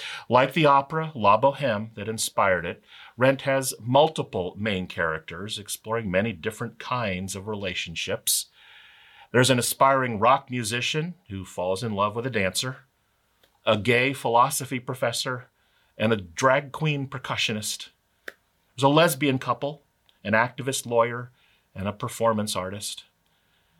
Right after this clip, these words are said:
And four of the main characters were living with H I V aids. And then there was the narrator, a Jewish American writer and filmmaker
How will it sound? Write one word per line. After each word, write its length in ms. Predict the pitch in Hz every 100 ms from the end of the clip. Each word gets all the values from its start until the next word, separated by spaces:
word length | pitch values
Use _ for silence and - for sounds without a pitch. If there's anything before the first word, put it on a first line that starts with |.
| _
And 80 | -
four 640 | - 151 160 180 180 170
of 240 | 160 143 139
the 80 | 135
main 220 | 143 143
characters 680 | 147 135 123 - 123 123 -
were 160 | 120
living 420 | 113 127 113 107
with 340 | 104 107 - -
H 300 | 110 104 -
I 140 | 113
V 200 | 110 117
aids. 580 | 104 95 90 92 - - _ _ _ _ _ _ _ _ _ _
And 240 | 143 147 131
then 460 | 170 233 294 294 - _ _ _
there 220 | 139 160
was 640 | 151 151 151 147 147 - _
the 80 | 160
narrator, 760 | 156 151 135 107 87 73 - - _ _ _ _ _ _ _
a 80 | -
Jewish 500 | 101 117 135 135 -
American 640 | 120 123 127 123 120 110 113
writer 480 | 110 120 120 87
and 140 | 85 87
filmmaker 720 | - 120 117 90 85 87 82